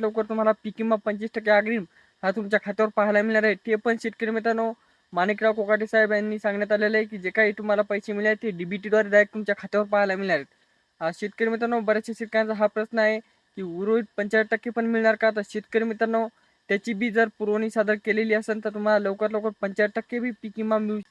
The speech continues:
शेतकऱ्यांचा समजात मोठी योजना म्हणजे की नमो शेतकरी योजना. शेतकरी मित्रांनो, नमो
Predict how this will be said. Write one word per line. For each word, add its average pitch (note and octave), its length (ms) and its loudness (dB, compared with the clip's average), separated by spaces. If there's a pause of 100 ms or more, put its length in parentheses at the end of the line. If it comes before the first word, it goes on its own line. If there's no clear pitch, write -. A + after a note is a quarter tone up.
(100)
शेतकऱ्यांचा A3+ 460 0
समजात A3 360 -2
मोठी A3 260 -4
योजना A3 300 2
म्हणजे A3 200 -4
की G#3+ 100 -6
नमो A3 300 -2
शेतकरी A3 360 -4
योजना. F#3+ 260 0 (400)
शेतकरी A3 300 -6
मित्रांनो, C4+ 400 -2
नमो A#3+ 140 -2